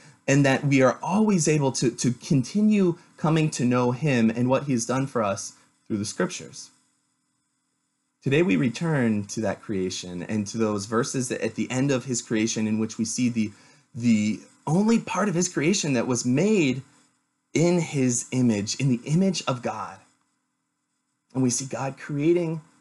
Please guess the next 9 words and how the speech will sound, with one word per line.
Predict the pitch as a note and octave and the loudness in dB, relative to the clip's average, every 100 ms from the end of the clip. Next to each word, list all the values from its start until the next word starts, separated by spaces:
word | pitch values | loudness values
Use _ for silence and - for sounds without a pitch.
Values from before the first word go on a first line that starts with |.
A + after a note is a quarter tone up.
| _ _ _ | _ _ _
humans, | E3+ F3 G#2 F2+ F2 - - - | 2 2 2 0 -4 -8 -10 -4
and | A#2 | -4
this | B2+ | -2
is | A#2 | -4
how | B2 G2+ | -4 -4
it | |
went. | B2+ F2+ D#2+ _ _ _ _ _ _ _ _ _ _ _ _ _ _ _ _ _ - | -4 -6 -8 _ _ _ _ _ _ _ _ _ _ _ _ _ _ _ _ _ -2
God | A2+ A2+ | 0 0
said, | B2 G#2 F#2 | -2 -2 -6